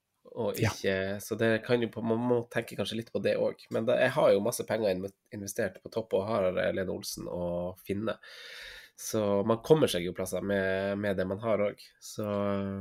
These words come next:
Speaker 2: Ja, jeg, jeg, jeg, du har jo liksom, du kan jo vurdere Stengel da, eller fylle Molde, Molde-kvota
Speaker 1: Mm.
Speaker 2: går jo også an med Eriksen, for eksempel. Du har
Speaker 1: Mm.
Speaker 2: vel,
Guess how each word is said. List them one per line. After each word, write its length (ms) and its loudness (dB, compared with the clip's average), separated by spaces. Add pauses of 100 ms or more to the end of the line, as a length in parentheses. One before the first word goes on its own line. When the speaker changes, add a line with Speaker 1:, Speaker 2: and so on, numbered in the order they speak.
(1120)
Speaker 2:
Ja, 180 4 (220)
jeg, 180 4
jeg, 220 10
jeg, 260 4 (540)
du 340 6
har 220 12
jo 80 8
liksom, 180 4
du 80 6
kan 140 6
jo 80 8
vurdere 240 6
Stengel 340 2
da, 160 0
eller 240 2
fylle 320 4
Molde, 540 2
Molde-kvota 640 0
Speaker 1:
Mm. 60 -10
Speaker 2:
går 100 2
jo 80 2
også 220 0
an 160 0
med 100 2
Eriksen, 640 2
for 80 0
eksempel. 400 -4 (200)
Du 120 -2
har 140 0
Speaker 1:
Mm. 80 -2
Speaker 2:
vel, 160 -4